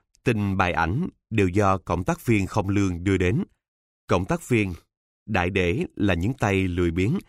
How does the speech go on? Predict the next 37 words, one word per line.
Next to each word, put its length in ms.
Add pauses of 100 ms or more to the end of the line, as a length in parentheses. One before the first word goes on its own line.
(340)
chạy 180
xô 360
nhiều 160
báo, 320 (440)
chỉ 140
một 200
nội 180
dung 340
nhân 260
dân 220
tự 200
vệ 340 (120)
làm 300
cướp 240 (100)
cò 180
súng, 300 (320)
súng 340
nổ 200
trúng 240
mông 180
đích 140 (140)
một 300
thiếu 140
nữ, 320 (440)
nhưng 160
anh 180
ta 400 (160)
đã 220
có 160
thể 280
sao 260
ra 200
năm 260
bản, 300 (400)
gửi 260
cho 80
năm 280